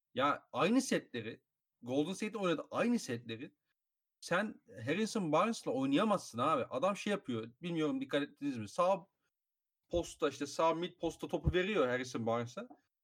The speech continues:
Tepede bir split cut oynuyor, işte atıyorum Buddy Hield'la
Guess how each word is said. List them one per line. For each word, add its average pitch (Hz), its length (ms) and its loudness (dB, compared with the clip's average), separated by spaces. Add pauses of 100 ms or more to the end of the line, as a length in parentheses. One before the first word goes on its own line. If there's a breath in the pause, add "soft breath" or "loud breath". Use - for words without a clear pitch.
(140)
Tepede 196 400 0
bir 190 40 -4
split - 360 -4
cut 202 180 4
oynuyor, 139 460 4
işte - 120 -6
atıyorum 135 420 0
Buddy 139 260 0
Hield'la 131 500 2